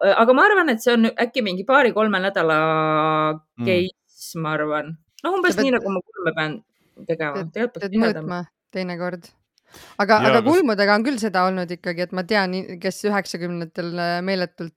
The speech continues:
Speaker 3: äh, kitkusid ja ei ole siiamaani, noh. Midagi seal peab ikka
Speaker 1: No vot.
Speaker 3: olema.
Speaker 2: Jaa.
Speaker 1: Siis järelikult ikkagi kuskil see tõde on, aga miks mitte nende samade,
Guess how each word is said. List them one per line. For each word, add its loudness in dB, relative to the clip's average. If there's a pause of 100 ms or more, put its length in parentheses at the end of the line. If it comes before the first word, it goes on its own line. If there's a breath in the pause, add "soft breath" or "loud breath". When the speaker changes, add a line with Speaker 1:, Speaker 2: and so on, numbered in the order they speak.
(120)
Speaker 3:
äh, -4
kitkusid -8
ja -2
ei 0
ole 4
siiamaani, -2
noh. -8 (180)
Midagi -2
seal -6
peab -4
ikka 0
Speaker 1:
No 4
vot. 6
Speaker 3:
olema. -4
Speaker 2:
Jaa. -4
Speaker 1:
Siis -6
järelikult 6
ikkagi -4
kuskil 0
see 0
tõde 2
on, 2
aga 4
miks 4
mitte 4
nende 4
samade, 4